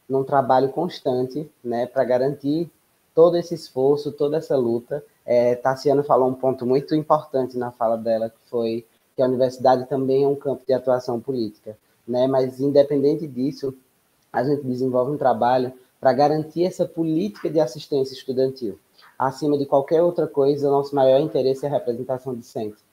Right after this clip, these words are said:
né? A gente tá aqui pra trabalhar pelos discentes,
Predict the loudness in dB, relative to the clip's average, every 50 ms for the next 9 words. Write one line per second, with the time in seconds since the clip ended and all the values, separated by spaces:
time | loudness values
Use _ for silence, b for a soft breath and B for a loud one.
0 | _ _ _ _ _ -10 -8 -8 -6 -8 -10 _ _ _ _ _ _ _ _ _
1 | _ _ _ -10 -8 -4 -2 -2 -2 -2 0 0 0 0 -2 -4 -4 -4 -4 -2
2 | -2 0 0 2 2 2 0 -2 -4 -10 _ _ 2 4 4 4 4 0 -2 -4
3 | -8 -10 -10 -10 -10 -10 -12 -14 -20